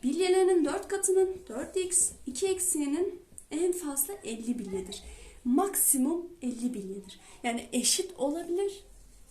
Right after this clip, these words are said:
ya da küçüktür bundan. En fazla elli. En az elli deseydi evet, yani elliden fazla olduğunu biliyoruz. Elli de olabilir diye biliyoruz. Hemen o zaman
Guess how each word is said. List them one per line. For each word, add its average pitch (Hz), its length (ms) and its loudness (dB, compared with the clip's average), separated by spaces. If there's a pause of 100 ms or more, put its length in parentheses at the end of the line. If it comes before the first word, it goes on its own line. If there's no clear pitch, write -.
ya 277 180 0
da 311 180 -2 (280)
küçüktür - 600 -6 (120)
bundan. 202 280 -10 (160)
En 277 220 0
fazla 226 400 -4
elli. 196 180 -6 (280)
En 339 180 2
az 381 200 6
elli 320 280 -4
deseydi 359 440 4 (120)
evet, - 460 -2
yani 226 300 -6 (240)
elliden 262 400 4
fazla 269 360 0
olduğunu 208 380 0
biliyoruz. 311 380 4
Elli 392 280 4
de 349 40 2
olabilir 208 560 -4
diye 202 220 -4
biliyoruz. 202 480 -4 (460)
Hemen 349 320 4
o 294 40 0
zaman 285 380 0